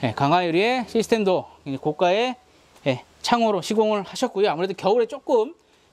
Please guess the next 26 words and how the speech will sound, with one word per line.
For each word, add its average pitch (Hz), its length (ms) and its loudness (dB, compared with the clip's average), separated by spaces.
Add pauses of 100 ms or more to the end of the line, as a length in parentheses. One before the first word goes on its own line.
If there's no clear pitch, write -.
춥다 247 260 -2
보니까 202 340 -2
이런 185 200 2
부분 190 240 -4
좀 175 120 -4
신경을 220 300 -2
쓰신 214 260 -6
것 214 80 -2
같고요. 208 300 -4 (580)
자, - 120 2 (160)
들어오시면은 247 840 2
이렇게 190 760 0
내부가, 185 680 0 (1300)
야, 131 380 2
정말 175 380 2
예쁩니다. 135 560 -4 (520)
전체적으로 196 800 2
다 170 220 0
페인트 262 320 -2
마감이 190 320 -2
돼 170 160 -6
있고, 160 460 -4 (1400)
이렇게 143 220 4
보시면은 151 580 2
이쪽에 170 380 0
이제 139 260 -4